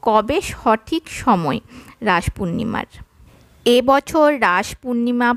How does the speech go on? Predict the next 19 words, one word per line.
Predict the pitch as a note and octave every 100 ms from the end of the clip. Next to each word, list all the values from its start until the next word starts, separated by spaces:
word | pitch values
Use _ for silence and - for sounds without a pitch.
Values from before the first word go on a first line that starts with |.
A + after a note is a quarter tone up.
| A#3+
পড়েছে | F#3+ F3+ F3+ - B3 B3 C5+ _ - - - - _ _ -
পনেরোই | B3 C#4 D4+ D#4 D#4
নভেম্বর | A3+ F#3 G#3 G#3 G#3 C5+
শুক্রবার। | C#5+ - F#4+ F#4 _ B3 - C#2 D2 _ _ _ - - -
পূর্ণিমার | C#4 D4+ D#4+ E4 E4
সময় | D#4+ - C4+ G3+ G#3 B3+ A4 - - - _ _ _ -
চোদ্দোই | B3 B3+ A3+ D4+
নভেম্বর | D4+ A#3 A3+ A3+ A3+ A#3
বৃহস্পতিবার | G#3 G#3 A#3 B3 A#3+ B3 C4
শেষ | C4+ - C4 C#4 C4+
রাত | G3+ G3 G3 - - - - _ _
পাঁচটা | B3+ B3 C4+ - - C#4 C#4 C4+ -
তেরো | F#3+ F#3 F#3+ A#3+
মিনিট | C4 B3+ C4 C4 _ -
থেকে | B3 F#3 - G#3 A#3 - - - -
পনেরোই | A#3+ A#3+ C#4 C#4
নভেম্বর | C4+ A#3 G#3+ A3 A3 A3+
শুক্রবার | A3+ A#3+ A3 - A#3+ A#3+ A#3+ A3+
রাত | G#3 G3+ G#3